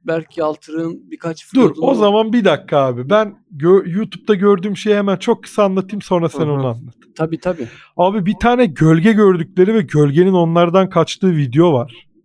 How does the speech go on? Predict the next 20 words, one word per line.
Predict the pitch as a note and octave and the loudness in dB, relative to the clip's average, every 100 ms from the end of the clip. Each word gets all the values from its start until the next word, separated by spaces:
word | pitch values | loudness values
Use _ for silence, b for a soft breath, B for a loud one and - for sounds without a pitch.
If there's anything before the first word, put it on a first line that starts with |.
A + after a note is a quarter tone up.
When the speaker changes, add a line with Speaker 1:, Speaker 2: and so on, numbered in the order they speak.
| - | -12
Speaker 3:
Hı | D3 | -8
hı. | C3+ D#3 E3+ - _ _ _ _ _ _ _ _ _ _ | -4 -4 -6 -10 _ _ _ _ _ _ _ _ _ _
Speaker 2:
Ya | D3 D3 E3 | -2 -2 0
abi | E3 F#3+ D3+ B2 - - | 0 0 -2 -8 -12 -4
kağıt | D3 F3+ F#3+ - | 0 0 -2 -10
tutuyorsunuz | - - C3 - C#3 A#2+ A2+ | -10 -6 -6 -6 -8 -8 -8
yani | A#2+ C#3+ C#3+ C3 A#2 | -4 -4 -2 -4 -2
lütfen | F3 - - B2+ | -4 -4 -4 -2
ya. | A#2 A#2+ A#3+ - _ | -2 0 0 -2 _
Speaker 3:
<laughs> | - | -10
Speaker 2:
Bu | E3 - | -6 0
Speaker 1:
Kağıt | F3 | 2
Speaker 2:
kadar | G3 F#3+ E3 | 4 4 2
da | |
Speaker 1:
mı? | C#3+ | 2
Speaker 2:
değil. | D3 F3 C3+ D#4 D4 b b b b b _ | 2 2 0 -8 -16 b b b b b _
Evet | E3+ G3+ G3+ G3+ | 2 4 2 2
abi, | A3+ E3+ A#2+ | 2 0 -2
kağıttan | D#3+ F3 - - G#3+ F#3+ | 0 0 0 -2 0 2
gölge | D#3 E3+ E3 E3 G#3 G3 | 2 2 2 2 2 0